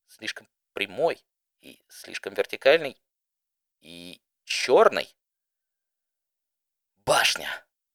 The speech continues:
ахнул Рэмбо Дэш. Она хлопнула по лицу копытом. "Как можно быть такой дурой? Вовсе она не заблудилась. Нужно только притормозить и оглядеться". Визг боли донёсся откуда-то слева.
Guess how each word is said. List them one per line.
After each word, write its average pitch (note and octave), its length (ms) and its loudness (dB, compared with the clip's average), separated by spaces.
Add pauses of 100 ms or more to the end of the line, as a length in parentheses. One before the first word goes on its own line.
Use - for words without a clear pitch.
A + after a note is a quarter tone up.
(180)
ахнул G2+ 380 0
Рэмбо F#2 280 0
Дэш. - 280 -6 (380)
Она F#3+ 200 4
хлопнула D3+ 520 2
по - 120 2
лицу A#2+ 280 -4
копытом. - 400 0 (320)
"Как - 280 2
можно C4+ 320 2
быть A#3+ 220 -2
такой - 260 0
дурой? F3+ 460 0
Вовсе C4+ 360 2
она D#4 100 4
не D4+ 120 4
заблудилась. D4 680 4 (360)
Нужно C4+ 200 0
только - 240 4
притормозить B3 600 4
и A3+ 40 6
оглядеться". E3 540 0 (1200)
Визг C3+ 320 -6
боли D3 280 4
донёсся F2+ 440 -4
откуда-то - 380 -8
слева. - 600 -6